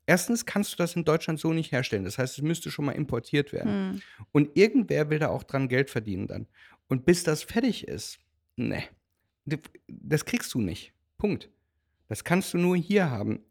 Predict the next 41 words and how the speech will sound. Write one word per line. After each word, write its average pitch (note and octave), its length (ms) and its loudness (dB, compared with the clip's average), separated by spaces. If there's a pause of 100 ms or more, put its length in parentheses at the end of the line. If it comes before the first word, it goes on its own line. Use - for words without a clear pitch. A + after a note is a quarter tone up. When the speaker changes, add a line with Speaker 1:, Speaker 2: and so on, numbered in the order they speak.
Speaker 2:
Hm. G3 300 -4 (760)
Speaker 1:
Ich - 80 -6
weiß A2 120 4
auch A2+ 80 2
gar A2 140 2
nicht, A2 100 -2
ob G2 120 -8
das G#2+ 160 -8
in G#2 80 -4
Deutschland G#2+ 300 0
überleben A2+ 500 0
würde G2+ 240 -2
dann. - 200 -8 (960)
Schon, C3 340 2
aber F#2 500 -2 (340)
sowas G#2+ 300 -6
hast D#3 160 -8
du A2+ 60 -4
dann F2 200 -6
halt G2 220 -10
da - 80 -10
nicht. - 280 -10 (760)
Dann A#2+ 120 -4
hast D#3 140 0
du E3+ 40 -6
dann E3+ 160 0
Stoffschirm D3 640 0
und C#3+ 100 -6
Plastikschirm, C#3 840 -2
was C3 160 -6
weiß C#3+ 60 -8
ich C#3+ 160 -8
was C3 140 -4
Schirm. C3+ 300 -2 (480)
Aber G#2 100 -2
der B2 220 6
ist B2+ 60 -2
schon A#2 240 -2
sehr, G#2+ 160 0
sehr G2 160 -4
geil. - 300 -8